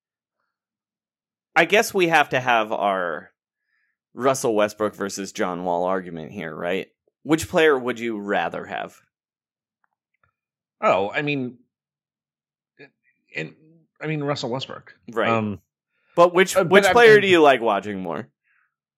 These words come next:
Speaker 2: John Wall.
Speaker 1: Yeah.
Speaker 2: I mean,
Speaker 1: <laughs>
Speaker 2: the, the, the answer to this is completely because John Wall hasn't played in, like, two years,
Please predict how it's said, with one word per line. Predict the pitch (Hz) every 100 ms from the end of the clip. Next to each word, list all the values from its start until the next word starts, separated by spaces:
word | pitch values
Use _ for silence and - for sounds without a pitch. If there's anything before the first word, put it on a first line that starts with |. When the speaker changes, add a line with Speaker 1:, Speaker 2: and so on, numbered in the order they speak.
| _
Speaker 2:
John | - 175
Wall. | 175 143 -
Speaker 1:
Yeah. | - -
Speaker 2:
I | 104
mean, | 196
Speaker 1:
<laughs> |
Speaker 2:
the, | 120 - - - - - -
the, | 196 196 156 185 -
the | 175 180 190
answer | 262 277
to | 170
this | 139 143
is | 131 131
completely | - 151 - - 151 180 147
because | 120 123 - 120
John | 113 113 117 120
Wall | 110 123
hasn't | 113 113 113 -
played | - 117 120
in, | 98
like, | 95 -
two | - 123
years, | 110 101 95 95 90 -